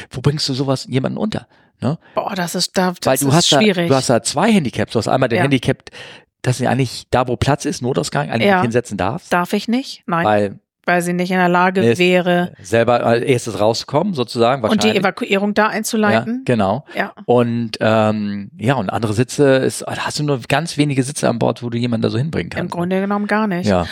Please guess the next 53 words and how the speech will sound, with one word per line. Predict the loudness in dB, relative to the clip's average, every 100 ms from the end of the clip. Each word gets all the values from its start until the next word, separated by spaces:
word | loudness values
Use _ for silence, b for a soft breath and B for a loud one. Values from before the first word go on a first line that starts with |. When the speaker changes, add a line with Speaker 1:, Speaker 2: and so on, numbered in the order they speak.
| B
Speaker 2:
Und | -2
selbst | 0 0
in | 0
der | 0
ersten | 0 -2 -2
Reihe, | 0 2 2
da | 0
hast | -2 0
du | 0
ja |
die | 0
Trennwand. | 0 0 2 2 2 0 -4 -4
Speaker 1:
Mhm. | 0 2 0 -4 B B -2
Speaker 2:
Da | 0
sitzen | 2 0 0
die |
Leute | 2 2 2
noch | 0 0
besser, | -2 0 2
wenn | 2 0
sie |
eine | 0 0
Sitzreihe | 0 2 2 2
vor | -2 -2
sich | -2 0
haben, | 0
weil | 0
sie | 2
da | 2
die | 2
Füße | -2 -2 -2
unter | 0 2 2
die, | 4 2 2 0
die | -2 0
Sitze | 0 0 0
des | 0
Vordermanns | 0 0 2 0 -2
tun | -4 -2 -2
Speaker 1:
Mhm. |
Speaker 2:
können. | -2 -6 -4
Weil | 0
in |
Speaker 1:
Ja. | 0
Speaker 2:
der | 2
ersten | 0 -2 -2
Reihe | 0 2 2 0 -4 -2
bei | 0
der | 2
Speaker 1:
Ja. | 2
Speaker 2:
Wand | 2 0 B B B
hast | -4 -4
du |
auch | -4